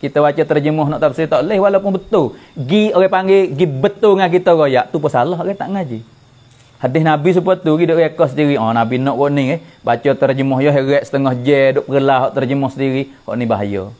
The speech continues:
Cuba boleh kita ambil hadis hak mana ada huraiya, kita baca wi anak orang Tino dengar. Eh, cuba boleh kita kumpul ambil orang pandai sore hak boleh baca.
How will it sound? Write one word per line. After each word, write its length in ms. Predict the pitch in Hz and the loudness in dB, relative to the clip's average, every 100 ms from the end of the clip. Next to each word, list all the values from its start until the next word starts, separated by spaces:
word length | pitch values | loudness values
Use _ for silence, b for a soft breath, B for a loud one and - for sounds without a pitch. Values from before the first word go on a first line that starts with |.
| _ _ _ _ - - - - - | _ _ _ _ -20 -20 -20 -14 -6
Cuba 160 | 123 | -2
boleh 120 | 135 131 | 0 0
kita 160 | 123 113 | 0 0
ambil 180 | 113 113 110 | 0 -2 -2
hadis 220 | 113 131 | -2 -2
hak 120 | 117 107 | -2 -2
mana 240 | 107 117 | -2 -2
ada 560 | 107 107 110 107 104 107 | -2 0 2 2 0 -2
huraiya, 480 | 107 110 107 120 | -2 -2 0 0
kita 160 | 117 107 | 0 0
baca 280 | 107 104 113 | -2 -2 -4
wi 100 | 110 | -2
anak 280 | 107 110 110 | -2 -4 -4
orang 220 | 107 107 - | -6 -6 -6
Tino 220 | 107 107 | -6 -6
dengar. 320 | 104 110 127 - b b _ | -6 -6 -8 -14 b b _
Eh, 100 | 113 - | -18 -10
cuba 160 | 107 | -6
boleh 120 | 113 113 | -4 -4
kita 480 | 107 - 110 107 101 | -6 -4 -2 -2 -4
kumpul 400 | 120 - 139 110 | -8 -2 -2 0
ambil 160 | 110 | 0
orang 120 | 113 107 | -2 0
pandai 240 | 107 107 | -2 -2
sore 240 | 104 107 107 | -2 -4 -4
hak 80 | 104 | -4
boleh 140 | 107 | -2
baca. 260 | 104 - | -4 -4